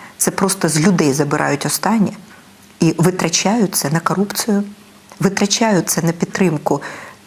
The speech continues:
десь шести-дев'яти кланів в Україні. От така зараз сьогодні політика. Скажіть, будь ласка, якщо треба сьогодні Україні економно жити, як можна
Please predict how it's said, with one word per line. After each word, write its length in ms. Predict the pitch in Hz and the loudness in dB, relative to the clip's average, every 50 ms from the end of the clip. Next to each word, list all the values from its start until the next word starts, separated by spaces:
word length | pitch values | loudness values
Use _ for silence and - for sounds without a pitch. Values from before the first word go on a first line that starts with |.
| - - - - - - - - | -20 -20 -20 -20 -20 -20 -8 -2
десь 260 | 196 254 247 - - | 0 2 2 2 2
шести-дев'яти 800 | - - 208 190 - - - 247 240 202 185 175 180 175 - 208 | 2 2 2 0 0 0 2 2 2 4 4 2 0 0 0 -2
кланів 440 | 196 - - 165 156 151 156 151 147 | 0 0 2 2 0 0 0 -2 -4
в 40 | 160 | -4
Україні. 520 | 147 - - 135 131 131 123 - - - - - - - - - - - - - - - | -6 -4 -4 -4 -4 -4 -4 -6 -6 -8 -10 -16 -20 -20 -20 -20 -20 -20 -20 -10 -6 -4
От 140 | 165 170 | -2 -2
така 260 | - 190 - - 208 196 | -2 -2 0 0 0 2
зараз 260 | 185 175 170 175 - | 0 0 -2 -2 -4
сьогодні 480 | - - 160 156 165 147 160 156 156 - - - - - - - - - - - - - - | -4 -4 -2 -2 -2 -2 -4 -4 -6 -8 -10 -16 -20 -20 -20 -20 -20 -20 -20 -20 -20 -20 -6
політика. 520 | - - 165 170 143 - - - - - - - - - | -4 -2 -2 -2 -4 -6 -8 -8 -8 -8 -10 -12 -12 -10
Скажіть, 380 | - - - 185 185 220 202 208 | -8 -4 -2 0 0 0 0 0
будь 140 | 208 - | -2 0
ласка, 340 | 208 202 170 - - - 127 | 0 0 0 -2 -4 -4 -4
якщо 340 | 143 160 160 - - - 180 | -2 -2 -2 0 0 0 0
треба 480 | - - - - 196 202 202 202 202 185 | -2 -2 -2 0 2 2 2 2 0 0
сьогодні 480 | - - 160 156 180 180 175 175 165 - | 0 0 0 2 2 2 2 2 0 -2
Україні 460 | 190 180 - - 165 170 175 170 170 165 | -2 -4 -2 0 0 0 0 0 0 -2
економно 460 | 170 - 165 165 170 160 160 165 165 | -2 -2 -2 -2 0 0 0 -2 -2
жити, 340 | - - 156 143 - - - - - - - - - - - - - | -2 -2 -4 -4 -6 -10 -14 -14 -16 -20 -20 -18 -18 -16 -16 -6 -2
як 320 | 160 - 233 247 233 - | 0 2 2 2 2 4
можна 460 | 214 208 202 175 - - - - - | 6 6 6 6 4 2 -2 -4 -6